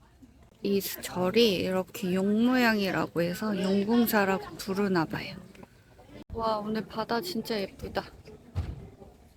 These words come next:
이쪽이 이제 용 머리에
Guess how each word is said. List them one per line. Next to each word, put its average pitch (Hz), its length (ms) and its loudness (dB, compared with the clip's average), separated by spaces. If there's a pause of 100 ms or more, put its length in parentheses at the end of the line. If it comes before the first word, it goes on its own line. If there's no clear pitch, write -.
(2500)
이쪽이 233 640 6
이제 208 400 2
용 214 320 6
머리에 196 960 4